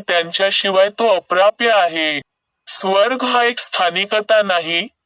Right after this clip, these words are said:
तर मनाची एक दैवी अवस्था आहे, ज्यामध्ये मनाचे सर्व प्रकटीकरण सुसंवादी आणि अमर आहेत.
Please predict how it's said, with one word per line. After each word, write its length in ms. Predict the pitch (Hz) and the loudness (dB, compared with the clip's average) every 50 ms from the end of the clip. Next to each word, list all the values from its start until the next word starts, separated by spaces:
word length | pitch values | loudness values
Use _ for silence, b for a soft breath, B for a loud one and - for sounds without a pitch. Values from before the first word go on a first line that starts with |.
| _ _ - | _ _ -2
तर 160 | 202 202 202 | -2 0 0
मनाची 600 | 196 190 185 175 180 185 196 208 - - 240 240 | 0 0 0 2 2 2 2 2 0 -2 -2 -2
एक 180 | 240 233 214 185 | -2 -2 -4 -4
दैवी 440 | 175 175 170 170 170 180 208 247 | -4 -2 -2 -2 -4 -4 -2 0
अवस्था 500 | 254 233 208 208 208 208 - - - 202 | 0 0 2 2 0 0 -2 -2 0 2
आहे, 420 | 190 180 170 165 160 165 185 220 226 | 2 2 2 0 -2 -2 -4 -4 -2
ज्यामध्ये 640 | 196 190 185 180 180 185 190 185 180 175 202 208 | 0 0 2 2 2 0 0 -2 0 0 -2 -2
मनाचे 600 | 214 208 185 170 165 170 175 180 175 - 208 226 226 | 0 0 0 0 2 0 0 0 -2 -2 -2 -2 -2
सर्व 460 | - - 190 185 180 170 175 214 233 | -2 0 -2 0 0 0 0 -2 -2
प्रकटीकरण 920 | 240 240 226 202 196 - 208 208 202 208 208 208 - 202 190 185 190 202 | 0 0 -2 -2 -2 -2 -4 -4 -2 -4 -6 -4 -2 -2 -2 -2 -2 -2
सुसंवादी 880 | 214 - - 185 170 - - 190 190 185 185 185 175 165 165 175 214 226 | -2 -2 -2 -2 -2 -2 -2 -2 -2 0 2 2 2 0 0 -2 0 0
आणि 260 | 220 208 208 214 226 | 2 2 2 2 2
अमर 340 | 214 196 175 180 190 202 202 | 2 0 2 2 2 2 4
आहेत. 520 | 196 180 175 165 165 170 160 151 147 143 | 4 2 2 0 -2 -2 -2 -2 -4 -6